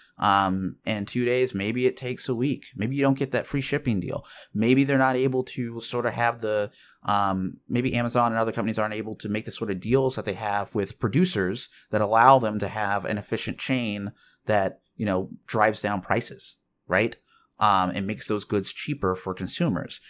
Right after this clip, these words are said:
That's the sort of consequences that I think a lot of politicians don't think about. And those are sorts of regulatory barriers that I think about. And I'll, I'll add another one to this as well, um,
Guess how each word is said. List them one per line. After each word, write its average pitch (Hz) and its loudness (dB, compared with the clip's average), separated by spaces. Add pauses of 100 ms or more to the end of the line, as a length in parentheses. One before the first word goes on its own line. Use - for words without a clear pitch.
(160)
That's 170 4
the - 2
sort 147 2
of 101 -4 (300)
consequences 113 0
that 101 0
I 98 0
think 101 -6
a 107 -2
lot 101 2
of 92 -6
politicians 110 0
don't 98 -6
think 98 -6
about. 139 2
And 85 -8
those 107 -4
are 113 -2
sorts 101 -4
of 95 -6 (320)
regulatory 104 0
barriers 98 0
that 143 -2
I 147 -2
think 156 -8
about. 151 2
And 117 0
I'll, 131 2
I'll 139 8
add 160 4
another 139 4
one 104 -2
to 101 -8
this 92 -10
as 113 -12
well, 127 2 (300)
um, 117 2